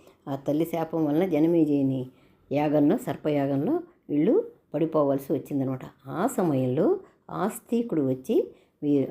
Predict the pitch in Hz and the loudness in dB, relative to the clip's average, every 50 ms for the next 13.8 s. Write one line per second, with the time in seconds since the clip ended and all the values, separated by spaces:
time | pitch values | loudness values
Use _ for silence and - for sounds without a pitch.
0 | - - - - - - 143 135 - 175 175 160 156 156 156 - 170 185 208 226 | -6 -14 -18 -14 -10 -10 -10 -8 -2 2 4 4 4 4 2 0 0 2 2 4
1 | 226 196 185 - - 180 156 151 156 165 214 208 - - 277 233 156 143 135 131 | 2 2 2 0 0 0 2 4 4 2 2 2 2 2 4 4 4 2 2 0
2 | 123 123 - - - - - - _ _ _ _ _ _ _ _ _ _ _ _ | -2 -4 -8 -12 -20 -20 -20 -20 _ _ _ _ _ _ _ _ _ _ _ _
3 | - 247 - 143 147 143 - - - 139 143 - 147 143 156 175 185 165 151 151 | -10 -4 0 2 4 2 2 0 -2 -4 -2 -2 0 2 4 4 4 4 6 4
4 | 160 165 160 160 151 143 151 156 156 156 160 - - - 143 156 - - 202 185 | 4 4 2 2 0 0 2 2 2 2 0 0 -2 -4 -4 -4 -2 0 2 2
5 | 165 156 147 147 156 156 151 - 135 131 180 277 370 370 - - - - - _ | 2 2 2 2 2 0 0 -2 -4 -2 -2 -2 -2 -4 -6 -12 -20 -20 -20 _
6 | _ - 160 160 190 214 214 180 - - 147 147 139 139 135 135 170 160 156 - | _ -4 -4 -2 0 2 2 0 0 0 0 0 2 0 0 0 0 0 0 0
7 | 147 135 156 143 - 196 196 165 143 143 151 165 170 165 156 156 151 143 139 135 | 0 -2 -2 -4 -4 -2 0 0 2 2 2 4 4 4 4 4 2 2 0 0
8 | 139 147 156 - - 165 156 147 151 220 370 427 - - - - - - _ _ | 0 -2 -2 0 0 2 2 2 2 2 2 0 -2 -6 -14 -20 -20 -20 _ _
9 | _ _ _ _ _ _ _ - - _ _ - 139 135 139 139 165 147 139 139 | _ _ _ _ _ _ _ -20 -20 _ _ -6 -4 -2 0 2 2 4 4 2
10 | 123 156 139 135 - 139 147 - 277 311 370 370 - - _ _ - 131 147 156 | 0 -2 -4 -4 -4 -4 -2 0 0 0 0 -2 -6 -18 _ _ -6 -2 0 2
11 | 156 180 208 240 254 240 214 180 175 160 156 156 147 151 127 - - - - 147 | 2 2 2 2 2 0 2 2 4 4 4 4 2 0 -2 -6 -10 -12 -10 -8
12 | 135 - - 196 196 196 180 165 151 - 143 139 - - 147 139 - - - - | -6 -2 -2 0 0 0 -2 -2 -2 -2 -4 -6 -6 -6 -6 -6 -6 -8 -8 -10
13 | - 123 - 123 123 123 120 123 131 - - - 139 120 123 | -12 -8 -6 -6 -6 -6 -6 -6 -6 -6 -4 -4 -4 -4 -4